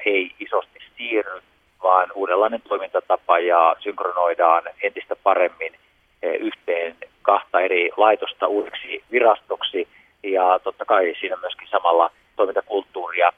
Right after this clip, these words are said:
yhtenäistetään ja otetaan uusia toimintamalleja käyttöön, ja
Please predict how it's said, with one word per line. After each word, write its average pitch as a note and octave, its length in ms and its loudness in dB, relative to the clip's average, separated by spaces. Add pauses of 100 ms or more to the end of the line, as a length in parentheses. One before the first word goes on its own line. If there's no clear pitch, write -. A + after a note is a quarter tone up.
yhtenäistetään F2 1120 -2 (440)
ja F2+ 160 2
otetaan F2+ 340 -2 (120)
uusia F2+ 380 -4 (120)
toimintamalleja E2+ 800 0 (200)
käyttöön, F2+ 720 -2
ja E2+ 220 2